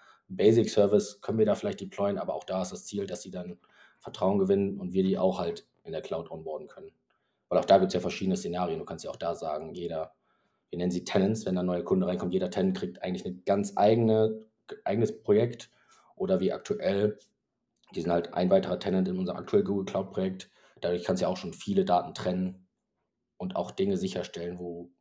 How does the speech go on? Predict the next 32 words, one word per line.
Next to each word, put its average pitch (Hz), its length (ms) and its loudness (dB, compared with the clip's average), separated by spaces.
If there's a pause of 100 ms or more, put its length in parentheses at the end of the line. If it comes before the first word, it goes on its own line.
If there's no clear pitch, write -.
(120)
naja, 76 320 -12 (220)
die - 40 -8
Unternehmen 87 380 -6
glauben, 90 360 2
dass 90 140 -6
die 85 100 -14
Cloud 87 220 -6
das - 80 -10
nicht - 140 -14
liefern 90 240 -12
kann. 82 260 -14 (1300)
Also 71 320 -14 (540)
es - 120 -16
wird 92 120 -4
ja - 80 2
oft 87 200 -4
wahrscheinlich - 280 -4
geglaubt, 90 320 -6
dass - 100 -6
wenn 90 80 -4
ich 85 60 -6
in 92 60 -2
irgendeiner 90 340 -4
dieser 87 200 -6
Clouds - 460 -6
bin, 90 240 -4
Google 95 400 -2
und 87 460 -10
Amazon 87 580 -6
und 92 220 -8
Microsoft - 520 -8
auf - 140 -12